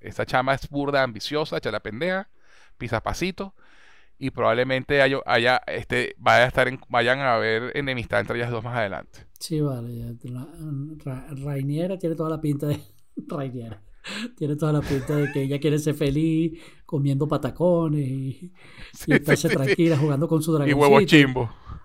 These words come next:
Speaker 2: Ya, comiendo patacones y huevo chimbo, es más, y, y, y, y jugando Nintendo. Así
Speaker 1: Eso.
Speaker 2: está la pana.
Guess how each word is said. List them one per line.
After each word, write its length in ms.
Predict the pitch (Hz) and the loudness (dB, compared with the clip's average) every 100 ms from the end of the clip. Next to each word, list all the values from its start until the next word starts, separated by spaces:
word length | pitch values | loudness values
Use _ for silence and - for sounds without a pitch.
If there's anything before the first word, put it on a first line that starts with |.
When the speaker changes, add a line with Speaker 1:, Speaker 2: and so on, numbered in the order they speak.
| - | -8
Speaker 2:
Ya, 540 | 147 139 143 135 135 131 | -4 2 2 4 0 0
comiendo 300 | 127 165 165 | 0 0 0
patacones 540 | 160 143 143 165 175 | 0 -2 0 0 2
y 40 | 175 | 2
huevo 240 | 151 143 | 2 0
chimbo, 260 | 143 180 165 | -2 0 0
es 60 | |
más, 340 | 160 139 131 127 | 0 -2 -6 -8
y, 40 | |
y, 760 | 131 147 147 147 165 147 147 156 | -8 -8 -6 -6 -4 -4 -2 -2
y, 40 | |
y 20 | |
jugando 360 | 131 131 131 147 | -2 -2 -4 -2
Nintendo. 520 | 135 123 117 104 117 - - - - - - - - | -4 -6 -12 -14 -20 -20 -20 -20 -20 -20 -20 -20 -10
Así 260 | 139 110 113 | -2 0 0
Speaker 1:
Eso. 20 | |
Speaker 2:
está 160 | 113 | -6
la 120 | 113 110 | -10 -14
pana. 320 | 107 101 | -16 -16